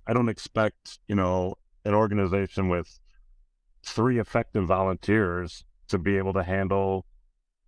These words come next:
coming up with the new ideas, getting them all implemented, handling the requirements that we have in terms of getting us information material, registrations. It's just not practical. And if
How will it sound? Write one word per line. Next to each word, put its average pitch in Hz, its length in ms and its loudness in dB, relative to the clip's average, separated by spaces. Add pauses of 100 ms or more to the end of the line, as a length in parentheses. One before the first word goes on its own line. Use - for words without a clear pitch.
(220)
coming 123 220 2
up - 100 -6
with 101 80 -6
the 113 60 0
new 104 160 4
ideas, 117 560 0
getting 104 240 2
them 95 120 2
all 90 160 2
implemented, 104 840 0
handling 98 400 0
the 90 80 0
requirements 92 480 -2
that 90 140 -4
we 107 180 2
have 104 260 0
in 87 80 -4
terms 87 240 -2
of 80 120 -4
getting 87 280 0 (380)
us - 340 -2 (140)
information 92 480 0
material, 107 500 2
registrations. 98 720 0 (520)
It's 104 180 -2
just 120 180 0
not 113 140 2
practical. - 500 -6 (560)
And 92 500 0 (440)
if - 400 -2